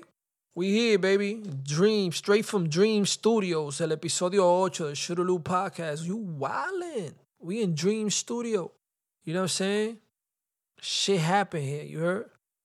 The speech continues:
We dream over here, but we make it happen. It's called Dream Studio. Why? Because the studio is the dream, but I make it happen. I know you like that. Yo, <laughs> yo me estaba riendo los otros días con un panita mío.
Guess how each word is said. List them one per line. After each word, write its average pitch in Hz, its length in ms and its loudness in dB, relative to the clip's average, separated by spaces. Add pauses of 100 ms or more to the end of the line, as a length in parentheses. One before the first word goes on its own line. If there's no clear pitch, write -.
(300)
We 170 120 -2
dream 175 400 2
over 156 180 0
here, 147 180 -2
but 147 100 -6
we 156 120 -6
make 156 260 -6
it 151 80 -2
happen. 160 560 -6 (200)
It's - 120 -10
called 139 340 -6
Dream 151 340 -6
Studio. 147 720 -8 (360)
Why? 165 340 -2
Because 143 380 -10
the 143 120 -16
studio 160 540 -6
is 147 140 -8
the 151 80 -10
dream, 147 500 -8 (580)
but 139 220 -2
I 156 140 0
make 139 260 -4
it 143 100 -4
happen. 160 520 -8 (500)
I 165 60 -10
know 156 100 -4
you 147 120 -4
like 131 260 -10
that. - 180 -20 (760)
Yo, 180 240 6
<laughs> - 640 -4
yo 170 80 -4
me 175 60 0
estaba 196 220 10
riendo 180 320 6
los 156 100 2
otros 160 280 0
días 151 220 -2
con 143 180 -8
un 143 180 -10
panita 156 320 -4
mío. 127 320 -12